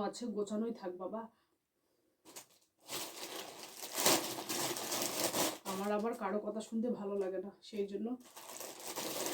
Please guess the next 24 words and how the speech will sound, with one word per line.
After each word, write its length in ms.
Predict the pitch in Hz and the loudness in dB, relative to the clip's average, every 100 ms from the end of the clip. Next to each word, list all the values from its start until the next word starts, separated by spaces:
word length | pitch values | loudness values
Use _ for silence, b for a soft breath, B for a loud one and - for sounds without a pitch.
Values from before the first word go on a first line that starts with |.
| - - - - - - - - 165 - - - - - - 233 | 4 2 0 -2 -4 -10 -6 -2 -2 -2 -8 -2 -2 0 -4 0
এটা 140 | 220 | 0
করে 240 | 214 214 214 | 4 6 8
নিই। 160 | 233 302 - B B B | 8 6 4 B B B
তো 60 | 220 226 226 | -6 0 4
এগুলো 180 | 240 262 | 10 12
আমি, 160 | 254 247 202 175 160 | 12 8 6 6 6
এই 160 | - 226 | 2 0
চারটে 240 | 226 - 233 | -2 -4 0
দেখিয়ে 340 | 202 208 240 | 0 0 0
দিলাম, 220 | 208 226 254 | 2 4 4
তো 120 | 254 220 | 4 4
এগুলো 280 | 208 226 233 | 4 4 4
আমি 140 | 226 220 | 4 4
আলাদা 300 | 196 208 220 | 4 4 6
রেখে 260 | 208 220 208 | 6 4 2
দিই, 100 | 294 - - - - - - - - - - - - - - | 2 0 -4 -2 -2 0 -2 -2 -2 -4 -8 -16 -18 -20 -14
যেহেতু 340 | 190 208 220 226 | 0 2 2 2
এই 200 | - 220 226 | 4 6 4
চারটে 240 | 214 240 | 2 4
ওড়না 340 | 220 208 214 | 4 6 4
কালেকশন 500 | 214 190 208 - 247 277 - - - - - - - - - - 202 | 4 2 2 0 4 4 2 -6 -4 2 2 0 -2 -4 -2 -2 0
তোমাদের 280 | 208 190 185 | 0 0 2
দেখিয়ে 360 | 208 - 247 220 | 2 4 2 4
দিলাম, 260 | 202 208 | 6 8